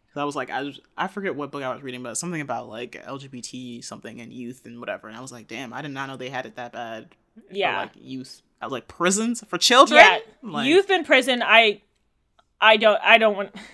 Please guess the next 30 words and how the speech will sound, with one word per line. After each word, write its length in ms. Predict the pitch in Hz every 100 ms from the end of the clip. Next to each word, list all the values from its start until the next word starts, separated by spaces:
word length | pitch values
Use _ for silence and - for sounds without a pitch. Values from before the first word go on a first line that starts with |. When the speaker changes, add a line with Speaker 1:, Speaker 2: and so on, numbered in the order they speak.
| _ _ -
Speaker 2:
My 80 | 220
Speaker 1:
Like, 80 | 233
they 40 |
be 20 | 226
Speaker 2:
silence 320 | 214 220 214
was 140 | 220
Speaker 1:
treated 20 |
Speaker 2:
not 160 | 226 214
Speaker 1:
real 120 | - 208
badly. 120 | 226
Speaker 2:
complicit. 680 | - 226 - 370 - 381 -
Speaker 1:
<laughs> 40 |
Speaker 2:
Like, 220 | 254 240
my 140 | 254 277
silence. 340 | 277 285 285
Speaker 1:
You, 120 | 190 - -
Speaker 2:
I 140 | 285
was 100 | 311
Speaker 1:
y'all 80 | 254
Speaker 2:
thinking. 280 | 320 214 294
Speaker 1:
didn't 120 | 262
see 20 | 190
their 120 | 185
face. 600 | - 208 208 - - -
<laughs> 40 |
Speaker 2:
I 680 | 339 - 370 370 - 349 320
was 120 | 359
like, 200 | 392 359 269 -
uh, 400 | 339 349 349 339 311 _ _ _ _ _ _ _ _ - 285
because 360 | 370 415 359